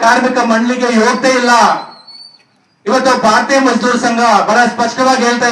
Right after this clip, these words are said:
ಇದೆ, ನಮ್ಮ ನ್ಯಾಯಯುತ ಹಕ್ಕುಗಳನ್ನ ನೀವೇನಾದ್ರೂ ಕೊಡ್ಲಿಲ್ಲ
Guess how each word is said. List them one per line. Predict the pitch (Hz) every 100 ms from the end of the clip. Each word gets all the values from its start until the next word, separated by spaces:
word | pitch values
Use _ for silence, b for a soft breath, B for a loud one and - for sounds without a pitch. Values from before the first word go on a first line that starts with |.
| 226
ಇದೆ, | 233 190 - - - _ _ _ _ _ _ _ _ _ _ _ _ _ _ _ 165
ನಮ್ಮ | 196 233 254 240
ನ್ಯಾಯಯುತ | 220 254 254 254 254 233
ಹಕ್ಕುಗಳನ್ನ | 262 247 240 240 240 233 196 175 - _ _ _ _ _ _ _ _ 196
ನೀವೇನಾದ್ರೂ | 247 233 262 262 254 233 233
ಕೊಡ್ಲಿಲ್ಲ | 220 262